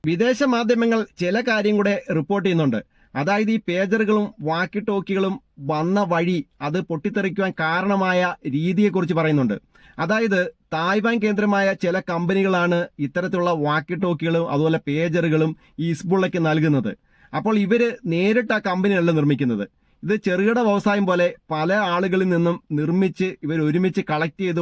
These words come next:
വാങ്ങിച്ചതിന് ശേഷം ഈ ഹിസ്ബുള്ള പോലത്തുള്ള ഈ ഭീകര സംഘടനകൾക്ക് ഇത് സപ്ലൈ ചെയ്യുകയാണ് ചെയ്യുന്നത്. അപ്പോൾ ഇത് നിർമ്മിക്കുവാൻ വേണ്ടി പല ഫ്രാഞ്ചൈസികൾക്കും ഈ വലിയ കമ്പനി നൽകാറുണ്ട്. അപ്പോൾ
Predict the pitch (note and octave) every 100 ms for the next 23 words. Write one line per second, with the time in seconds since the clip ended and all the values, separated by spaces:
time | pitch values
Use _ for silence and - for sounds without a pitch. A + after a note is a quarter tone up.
0 | D#3 D3+ D#3 F3 F#3+ F3+ E3 C#3+ D#3 E3
1 | _ - - - F3+ E3+ - F#3+ F#3+ E3
2 | F3 F3 E3+ F3 E3+ _ D#3+ D#3 D#3 E3
3 | F#3+ F3+ E3 D#3+ D#3+ D#3+ D#3 D#3+ - D3+
4 | D#3+ D3+ - F#3+ F3 D#3+ D3+ C#3 B2 G2
5 | - _ _ - - D#3 A3 A3+ - _
6 | - E3+ A3+ A#3 F#3 F3+ G3+ A3 A#3+ A#3
7 | G#3+ G3+ G3+ G#3 - D#3+ E3 G#3 - F3
8 | F#3 G3+ G3 G3 F3+ F3+ F#3 - E3+ F3
9 | E3 F#3+ F#3+ E3 F3 E3+ D#3 D#3+ D3+ B2+
10 | G2+ _ _ _ - D#3 G#3+